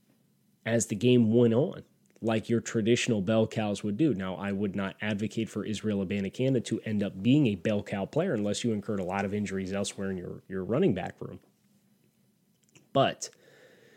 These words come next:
he showcased the ability to do it, which is an important component. From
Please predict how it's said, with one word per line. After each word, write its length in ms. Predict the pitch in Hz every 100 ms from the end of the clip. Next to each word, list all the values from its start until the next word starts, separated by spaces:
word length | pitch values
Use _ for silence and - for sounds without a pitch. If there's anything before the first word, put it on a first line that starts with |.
| _ _ _ _ _
he 140 | 123
showcased 640 | - 131 131 127 117 113
the 120 | - 110
ability 440 | 95 104 101 101
to 140 | -
do 300 | 98 90 135
it, 320 | 104 - - - _ _ _ _ _ _ _
which 220 | - 107 -
is 120 | 98
an 80 | 101
important 840 | 98 - 123 120 113 104 - - - _ _ _ -
component. 540 | 107 98 120 92 - - _ _ _ _ _ _ _ _ _ _ _ - - _ _ _ - - _ _
From 500 | - - 151 151 165